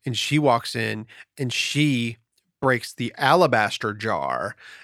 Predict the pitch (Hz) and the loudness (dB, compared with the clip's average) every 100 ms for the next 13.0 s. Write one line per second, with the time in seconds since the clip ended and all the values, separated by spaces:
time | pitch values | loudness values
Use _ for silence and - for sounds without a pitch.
0 | - 139 104 123 110 113 107 104 104 101 | -6 -6 -4 -8 -6 -4 -4 -4 -6 -6
1 | 101 - - _ _ _ 127 113 110 104 | -6 -10 -16 _ _ _ -4 -2 -2 -2
2 | 101 104 - _ _ _ _ - - - | -4 -8 -16 _ _ _ _ -14 -10 0
3 | 117 107 - 110 110 110 101 - 110 117 | 0 0 0 0 0 -4 -8 -6 -8 -8
4 | 113 110 101 - 170 160 127 117 117 - | -4 -6 -4 -4 0 2 2 2 -2 -8
5 | - _ _ _ _ _ _ _ - 127 | -12 _ _ _ _ _ _ _ -6 -4
6 | 107 104 - _ - - 131 123 113 107 | -2 -4 -12 _ -12 0 2 2 0 -2
7 | - 160 180 - 107 - 101 95 95 - | -2 -2 0 -4 -8 -4 -4 -2 -6 -10
8 | - _ _ _ _ _ _ _ _ - | -14 _ _ _ _ _ _ _ _ -12
9 | 104 95 67 71 69 - - - 196 202 | -10 -8 -10 -12 -14 -16 -16 -12 -12 -10
10 | 156 139 120 104 117 110 104 107 87 76 | -8 -8 -10 -10 -10 -8 -6 -8 -8 -10
11 | - 101 85 85 - - 117 104 107 107 | -10 -8 -8 -8 -12 -14 -12 -10 -6 -6
12 | 92 101 80 - 98 - 90 - 98 85 | -6 -8 -10 -10 -14 -14 -14 -12 -14 -16